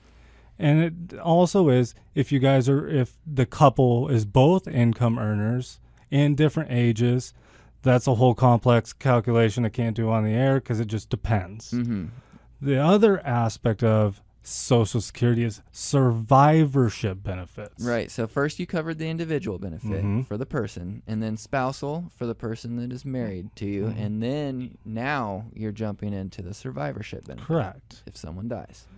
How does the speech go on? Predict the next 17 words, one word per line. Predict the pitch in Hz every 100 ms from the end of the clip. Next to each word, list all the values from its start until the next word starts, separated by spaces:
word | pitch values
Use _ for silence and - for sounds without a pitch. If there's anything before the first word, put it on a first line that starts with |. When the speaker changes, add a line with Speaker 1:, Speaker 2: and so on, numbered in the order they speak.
| -
Speaker 2:
Okay. | - 107 - _ - _
Speaker 1:
Yes. | 143 - - - - - - - - -
And | 131
so | 120 - 131 127 135
survivorship | 151 - 139 135 165 208 202 170 143 117
benefits, | 113 117 110 - 113 113
so, | - - 120 117 110 -
which | 131 -
I'm | 123
gonna | 143
go | 131 107
a | 120
little | 131 180 185
bit | 175 170 139
back | 135 127 123
to | - 120 123 -
this, | 131 110 -